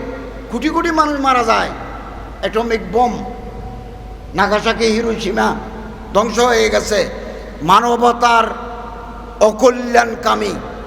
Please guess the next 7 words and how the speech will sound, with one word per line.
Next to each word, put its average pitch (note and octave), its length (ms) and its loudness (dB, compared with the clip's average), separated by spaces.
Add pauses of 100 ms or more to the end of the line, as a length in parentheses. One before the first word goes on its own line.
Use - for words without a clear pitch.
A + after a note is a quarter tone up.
(520)
যে G3 180 4
এলম, G3 520 4 (360)
সে F3+ 80 0
এলম F3 420 2
হারাম। D#3+ 400 4 (2250)
যা G#3 140 6
মানুষের A3+ 480 2